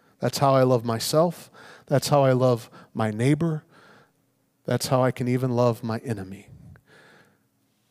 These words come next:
Devote yourself to hoping and praying for souls to be fit for the kingdom of heaven. Start with your own.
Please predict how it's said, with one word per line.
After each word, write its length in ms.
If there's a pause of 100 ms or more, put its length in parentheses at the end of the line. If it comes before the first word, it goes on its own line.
(440)
Devote 400
yourself 520
to 100
hoping 580
and 220
praying 460
for 140
souls 640
to 140
be 140
fit 360
for 140
the 100
kingdom 320
of 80
heaven. 400 (460)
Start 380
with 180
your 120
own. 360